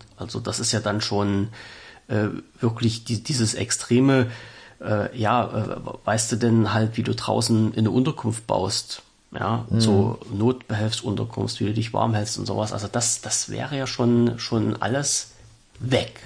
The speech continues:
Speaker 1: jetzt im schlimmsten Fall. Also ich gehe jetzt einfach mal davon aus, dass in unserer Komfortgesellschaft, die wir ja durchaus haben,
Speaker 2: Ja.
Speaker 1: ähm, dieses Wissen gar nicht mehr vorhanden ist, wie man sich selbst verpflegt.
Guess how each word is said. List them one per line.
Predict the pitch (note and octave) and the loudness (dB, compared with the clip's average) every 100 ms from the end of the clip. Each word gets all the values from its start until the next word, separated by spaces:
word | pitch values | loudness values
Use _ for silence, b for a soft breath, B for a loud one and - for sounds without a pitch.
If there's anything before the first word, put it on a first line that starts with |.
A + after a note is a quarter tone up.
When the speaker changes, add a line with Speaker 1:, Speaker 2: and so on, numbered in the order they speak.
| - | -12
Speaker 1:
jetzt | - - | -6 -4
im | A2+ | -4
schlimmsten | - A2+ - A2+ | -4 -4 -4 -2
Fall. | G#2+ - | -2 0
Also | A2+ | 0
ich | A#2+ A#2+ | 2 0
gehe | - D3 | 0 0
jetzt | E3 | 0
einfach | D#3+ D#3+ E3+ | -2 -2 -2
mal | E3 | -2
davon | D#3+ D#3+ E3+ | 0 0 0
aus, | D#3+ | 0
dass | - A#2 | 0 2
in | |
unserer | - B2+ C3 | 2 2 2
Komfortgesellschaft, | - A2+ - G#2 G#2 A2 A2+ B2+ E3 E3 - | 2 0 2 0 2 4 4 2 0 -2 0
die | B2 | 2
wir | A2 | 4
ja | G#2 | 2
durchaus | A2 A2+ A2 - | 0 0 -2 -2
haben, | - E2+ E2 A2 D#3+ - B B B B B B | 2 2 2 0 0 -6 B B B B B B
Speaker 2:
Ja. | A#2 C3 | 2 6
Speaker 1:
ähm, | A#2 A2 A2+ | 6 4 2
dieses | B2+ A2+ - | 2 4 4
Wissen | A#2 A2+ | 2 2
gar | G2+ F#2+ | 2 -2
nicht | - | -4
mehr | F#2+ | -4
vorhanden | - G#2 B2 - | -2 0 0 0
ist, | - - - | -2 0 0
wie | |
man | - F2+ | -2 -2
sich | - - | -2 -2
selbst | A2 A2 | -2 -4
verpflegt. | - A2 G#2+ G2+ - - | -8 -10 -8 -10 -12 -20